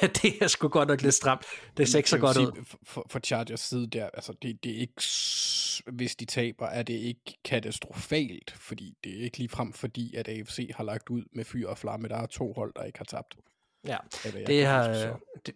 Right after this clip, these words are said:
Speaker 1: det har også været en meget overraskende start på sæsonen, det er alene det her N F C, A F C-narrativ lige nu. Øh,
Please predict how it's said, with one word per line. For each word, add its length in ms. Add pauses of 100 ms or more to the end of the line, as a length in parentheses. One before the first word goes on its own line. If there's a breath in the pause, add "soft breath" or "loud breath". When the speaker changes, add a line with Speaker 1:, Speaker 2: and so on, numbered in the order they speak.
(140)
Speaker 1:
det 100
har 80
også 140
været 100
en 60
meget 160
overraskende 500
start 360
på 100
sæsonen, 460
det 80
er 40
alene 280
det 80
her 300
N 100
F 40
C, 220
A 160
F 40
C-narrativ 640
lige 160
nu. 180 (460 loud breath)
Øh, 80